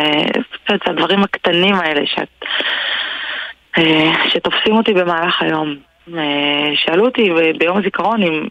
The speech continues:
זה בטח ימים קשים עבורי, ואני אמרתי, "לא, ב-, בטקסים הממלכתיים אני הרבה יותר אסופה." ודווקא בשגרה, בדברים הקטנים של היום, שאף אחד לא מייחס אליהם חשיבות, שם זה תופס אותי.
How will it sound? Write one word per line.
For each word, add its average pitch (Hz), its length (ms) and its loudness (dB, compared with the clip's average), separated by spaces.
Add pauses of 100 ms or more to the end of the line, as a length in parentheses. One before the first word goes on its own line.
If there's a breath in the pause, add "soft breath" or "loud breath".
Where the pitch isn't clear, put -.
(100)
זה 160 80 2
בטח 175 260 -2
ימים 165 200 2 (200)
קשים 214 300 0
עבורי, 160 420 2
ואני 160 140 -2
אמרתי, 196 280 0
"לא, 208 320 2
ב-, - 340 -6
בטקסים 170 440 0
הממלכתיים 165 1300 2 (640 loud breath)
אני 160 100 0
הרבה 147 220 0
יותר 180 260 0
אסופה." - 360 -2 (580 loud breath)
ודווקא 233 420 0
בשגרה, 185 520 0
בדברים 170 440 2
הקטנים 196 480 0
של 180 180 0
היום, 165 340 2
שאף - 300 -4
אחד 175 200 0
לא 175 100 2
מייחס 175 320 0 (100)
אליהם 156 240 0
חשיבות, 160 600 0 (840 loud breath)
שם 160 300 0
זה 147 60 2
תופס - 340 -2
אותי. 135 240 -2